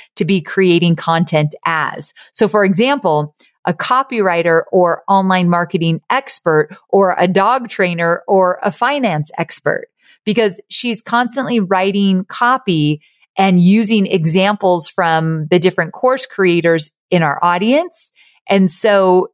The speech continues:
who she's writing as is really important. Now, next, she identifies who she wants Chat G P T to create content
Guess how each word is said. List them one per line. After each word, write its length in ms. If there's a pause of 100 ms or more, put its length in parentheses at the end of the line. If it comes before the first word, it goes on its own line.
(400)
who 360
she's 460
writing 600 (180)
as 720 (320)
is 160
really 300
important. 680 (540)
Now, 360
next, 600 (200)
she 200
identifies 760 (420)
who 600 (160)
she 180
wants 400
Chat 420
G 240
P 220
T 300
to 140
create 360
content 580